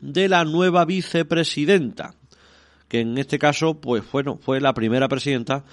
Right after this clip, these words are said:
su presidenta fundadora, que es Conchi Asensio, con quien hablaremos ahora en nada,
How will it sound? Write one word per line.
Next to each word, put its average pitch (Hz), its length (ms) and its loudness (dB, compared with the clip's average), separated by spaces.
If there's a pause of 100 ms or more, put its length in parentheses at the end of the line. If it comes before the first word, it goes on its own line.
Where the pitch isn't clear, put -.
(220)
su 147 220 0
presidenta 123 600 -2
fundadora, 113 600 0
que 113 120 -4
es 107 60 -6
Conchi 113 320 -2
Asensio, 117 420 -4
con 110 140 -4
quien 104 180 -6
hablaremos 107 400 -2
ahora 113 260 -2 (280)
en 127 240 0
nada, 120 340 2